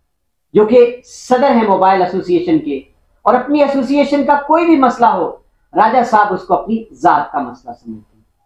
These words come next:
ये लड़ाई इन्होंने कैसे लड़ी, कातिलों तक कैसे पहुंचे, सात माह की मुसलसल जिद्दोजहद के बाद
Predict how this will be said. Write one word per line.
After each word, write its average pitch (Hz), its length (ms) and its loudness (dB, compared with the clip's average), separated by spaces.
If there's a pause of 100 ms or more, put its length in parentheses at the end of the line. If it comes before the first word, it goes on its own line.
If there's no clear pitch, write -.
(180)
ये 240 160 4
लड़ाई 233 340 2
इन्होंने 254 260 2
कैसे 233 360 0
लड़ी, 214 220 -2 (560)
कातिलों 269 420 2
तक - 240 -4 (100)
कैसे 226 260 0
पहुंचे, 202 720 -2
सात 349 540 0
माह 277 240 2
की 294 140 0
मुसलसल 262 640 0
जिद्दोजहद 196 540 -2
के 180 120 0
बाद 170 360 0